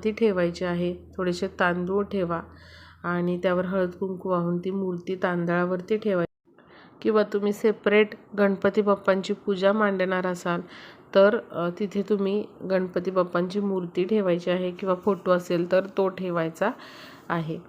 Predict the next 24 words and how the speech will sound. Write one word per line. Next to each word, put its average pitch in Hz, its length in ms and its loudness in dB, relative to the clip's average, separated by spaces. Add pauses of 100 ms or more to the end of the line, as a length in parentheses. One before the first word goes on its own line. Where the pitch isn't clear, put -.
(1040)
आता 202 260 2
बघा, 190 320 2 (140)
अशा 208 260 -2
प्रकारे 190 500 2
गणपती 190 460 -2
बाप्पांना, 180 640 -2 (460)
अ, 175 140 0
कुंकू, 180 760 0 (120)
त्याचबरोबर 180 520 -2
अष्टगंध 180 640 -2
हे 185 280 0
लावून 175 320 0
घ्यायचं 180 360 -2
आहे. 160 240 -8 (800)
आता 180 280 0
विड्याची 196 480 4
दोन 190 320 2
पाने 185 280 2
घ्यायची 185 380 -2
आहेत, 175 280 2 (720)
म्हणजे 185 240 -2
जोडपान 190 600 4
घ्यायचं 196 320 0
आहे. 175 260 0